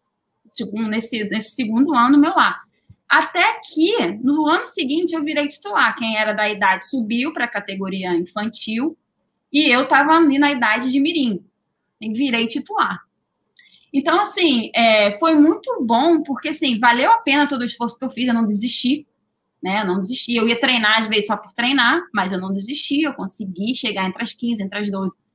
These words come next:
entre quem entrava pra sacar. E depois passei a ser titular.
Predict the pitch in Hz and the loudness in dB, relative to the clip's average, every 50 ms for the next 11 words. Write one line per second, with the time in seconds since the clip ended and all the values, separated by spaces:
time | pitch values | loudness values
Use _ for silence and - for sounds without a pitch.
0 | _ _ _ _ _ _ _ _ _ _ _ - 220 233 240 233 277 240 233 226 | _ _ _ _ _ _ _ _ _ _ _ 0 2 2 2 2 0 0 0 0
1 | 214 - 247 226 226 226 233 214 220 220 220 220 226 226 - 214 - 185 - - | -2 -2 -2 -2 0 2 2 2 2 2 2 0 -2 0 -2 -4 -2 -4 -4 -2
2 | 269 294 - 302 294 294 240 226 214 - - _ _ _ 226 220 208 - 240 226 | -2 0 0 0 0 0 -2 -4 -6 -6 -8 _ _ _ -2 -2 -2 -2 -4 -4
3 | 220 - 226 220 - 226 - - 285 262 208 190 247 311 339 | -2 -4 -6 -6 -6 -8 -8 -6 -4 -2 0 0 0 0 -2